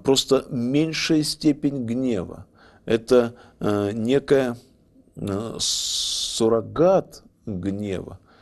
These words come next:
Но именно потому, что он не подлинный гнев, который страшен и пугает не только того человека, на которого гнев изливается, но и человека, который этот гнев изливает, то в раздражении нет ничего страшного.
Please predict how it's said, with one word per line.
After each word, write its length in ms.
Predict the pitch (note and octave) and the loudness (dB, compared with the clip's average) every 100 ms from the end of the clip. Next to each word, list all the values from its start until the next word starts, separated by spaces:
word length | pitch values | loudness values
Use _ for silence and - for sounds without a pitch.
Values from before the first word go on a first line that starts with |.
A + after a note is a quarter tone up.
| _ - | _ -12
Но 520 | G2+ G#2 A2 A#2 A#2 A#2 | -6 -2 2 4 4 0
именно 320 | B2 B2+ A#2+ | -2 0 0
потому, 440 | A#2+ A#2 C3 C3+ | 0 0 2 0
что 220 | A#2+ - A#2+ | -2 2 2
он 120 | A#2+ | 2
не 100 | B2 | -2
подлинный 720 | - D#3+ D3+ G2+ G2+ G2 G2 | -2 2 4 4 -2 -4 -4
гнев, 380 | F2 A2+ A2+ - | -4 0 0 0
который 400 | F#2+ - G2+ G2+ | -6 -2 -2 0
страшен 720 | - - C3 A#2+ - E2+ E2 - - - - | -2 4 4 4 2 -8 -12 -14 -20 -20 -12
и 80 | - | -8
пугает 540 | G2+ A#2+ A#2 C3 A2 A#2+ | -2 2 6 8 6 4
не 120 | B2+ | 0
только 480 | - D3+ B2 - G2+ | 4 6 6 4 0
того 320 | A#2 A#2 G#2+ | 4 4 4
человека, 340 | - A2+ - | 4 4 4
на 140 | G2+ G2+ | -2 -2
которого 340 | G2+ A2 G#2 | 0 2 2
гнев 340 | F#2 A2+ G2 | 0 -4 -2
изливается, 640 | G2+ F2+ A2 A2+ G2 F2+ G2+ | -4 -2 2 4 4 0 -6
но 60 | |
и 60 | G2 | -4
человека, 420 | - A#2 A2+ - | 2 6 6 4
который 340 | F#2 G2 G#2+ G2+ | -2 0 0 0
этот 180 | G2 | -2
гнев 260 | A2 G#2 G2 | -4 -6 -4
изливает, 640 | F#2+ G2 G#2 C#3+ D3 - - - - - | -6 -4 0 0 0 -4 -14 -20 -20 -6
то 120 | B2 | 0
в 60 | A#2 | 4
раздражении 640 | A2+ A2+ A#2+ A#2+ D#3+ C#3+ | 4 4 2 2 0 0
нет 240 | B2 B2+ B2+ | 0 0 -2
ничего 320 | A2+ B2 A#2+ | -6 -2 -2
страшного. 720 | A2+ B2 C3 C3 - C3+ A#2 | -2 0 2 0 -2 -4 -4